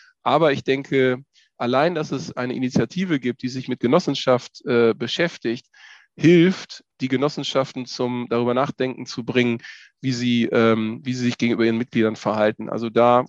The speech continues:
glaube ich schon, dass das ganz sinnvoll ist. Insoweit, ähm,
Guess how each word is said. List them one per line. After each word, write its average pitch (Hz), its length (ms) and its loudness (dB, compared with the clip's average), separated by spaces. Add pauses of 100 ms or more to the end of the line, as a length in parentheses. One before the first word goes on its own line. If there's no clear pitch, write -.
glaube 120 260 2
ich 113 100 -6
schon, 123 320 0 (440)
dass 113 160 -8
das 110 200 -4
ganz 123 180 0
sinnvoll 123 320 2
ist. - 240 -2 (600)
Insoweit, 151 640 4
ähm, 135 520 2